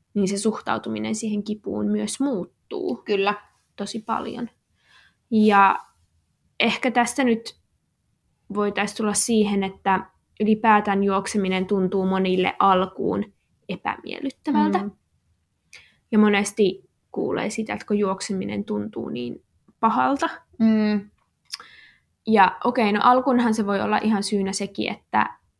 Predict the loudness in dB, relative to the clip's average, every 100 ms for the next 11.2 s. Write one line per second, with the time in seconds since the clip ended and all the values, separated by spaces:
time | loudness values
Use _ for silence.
0 | _ _ _ _ -14 -4 0 2 2 2
1 | 0 -2 -2 0 -2 -4 -2 -2 0 2
2 | 4 2 -2 -2 0 0 0 -2 -2 0
3 | 0 0 0 0 -2 -4 -2 0 -2 0
4 | 2 0 -4 -4 -4 -2 -2 -4 -4 0
5 | 0 0 -4 -10 -6 -2 0 -2 -4 -4
6 | -2 0 -2 -2 -14 -8 -6 -6 -2 2
7 | 2 2 -4 -4 -2 -2 -2 2 4 4
8 | 2 0 0 2 2 -2 -2 -4 -4 -6
9 | -4 -4 -4 -4 -4 -2 -2 -2 -4 -4
10 | 2 4 4 0 -2 -4 -2 -4 2 4
11 | 6 4